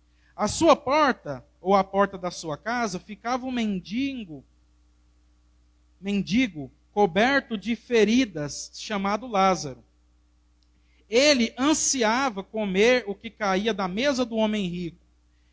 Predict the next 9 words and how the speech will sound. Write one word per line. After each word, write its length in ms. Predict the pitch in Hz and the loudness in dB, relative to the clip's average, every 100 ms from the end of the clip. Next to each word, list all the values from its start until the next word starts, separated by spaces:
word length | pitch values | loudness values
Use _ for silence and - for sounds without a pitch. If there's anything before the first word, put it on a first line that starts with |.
| _ | _
e 100 | 180 | -2
os 160 | 214 202 | 0 0
cachorros 720 | 208 196 - 226 240 226 185 | -2 -2 2 6 6 6 0
vinham 320 | 156 214 247 226 | -4 -2 -2 -2
também 360 | 202 196 208 | -4 -2 -2
lamber 760 | 214 247 208 165 233 240 208 _ _ _ | 0 -2 0 0 0 -2 -6 _ _ _
suas 480 | - - 190 185 - | -20 -8 -4 -4 -6
feridas 880 | 196 175 196 214 196 196 196 - _ | -10 -10 -8 -8 -8 -10 -8 -10 _
abertas. 1040 | 190 180 151 165 156 - 131 120 - - | -12 -8 -2 0 0 -6 -20 -20 -20 -20